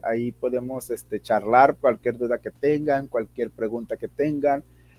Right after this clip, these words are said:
este, y cualquier, este, pueden preguntar con toda confianza. A veces me tardo en contestar, pero siempre contesto todo, todo contesto y, este, y estamos a sus órdenes para lo que quieran y, y, y si quieren, este,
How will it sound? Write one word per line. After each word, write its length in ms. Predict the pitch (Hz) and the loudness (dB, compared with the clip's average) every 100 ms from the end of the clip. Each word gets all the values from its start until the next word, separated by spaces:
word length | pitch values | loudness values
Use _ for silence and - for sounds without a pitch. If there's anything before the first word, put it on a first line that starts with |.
| - | -6
este, 1000 | 117 110 - - 113 117 113 110 107 107 - | -4 -4 -6 -4 0 0 0 0 0 -2 -4
y 100 | 123 | -2
cualquier, 540 | 120 113 120 120 123 131 | -2 0 0 2 0 -2
este, 760 | - - 117 113 107 104 101 - | -6 -4 0 0 0 -2 -4 2
pueden 280 | 127 127 131 | 4 4 2
preguntar 460 | 131 117 107 110 | 0 0 0 0
con 180 | - 120 | 0 -4
toda 280 | 127 135 135 | 4 4 4
confianza. 680 | - - 143 143 - 170 170 - | 0 -4 -2 0 2 2 0 -8
A 120 | - 147 | 2 4
veces 260 | 147 170 | 4 2
me 120 | 175 | -4
tardo 320 | - 143 143 156 | 0 2 2 2
en 60 | |
contestar, 460 | 147 147 147 170 151 | 0 0 6 6 6
pero 160 | 156 147 | 4 2
siempre 380 | - 165 151 175 | 6 4 4 0
contesto 420 | - 143 - - | 0 -2 -2 -2
todo, 300 | 135 107 - _ - - _ | 0 -2 -4 _ -20 -20 _
todo 240 | 147 147 147 | 2 2 2
contesto 540 | 143 139 131 - 170 - | 0 0 -2 0 -2 2
y, 140 | 151 | 2
este, 460 | 135 - - 127 123 | 2 0 -4 -2 0
y 80 | 135 | -2
estamos 360 | - 127 147 | 0 -2 -2
a 80 | 151 | -4
sus 180 | 143 - | -6 0
órdenes 460 | 165 277 151 120 - _ _ _ _ | 0 0 -4 -6 -12 _ _ _ _
para 200 | 127 127 | 4 4
lo 140 | 127 - | 4 0
que 120 | 110 | -8
quieran 440 | - 127 139 156 | 2 4 6 4
y, 60 | 147 | 0
y, 460 | - 127 113 127 120 | -2 -2 -2 -2 -4
y 40 | |
si 160 | - 127 | -6 -10
quieren, 380 | - 127 143 139 | -8 -2 0 -2
este, 880 | 120 - 120 120 117 107 101 98 | -4 -4 0 2 2 2 0 -4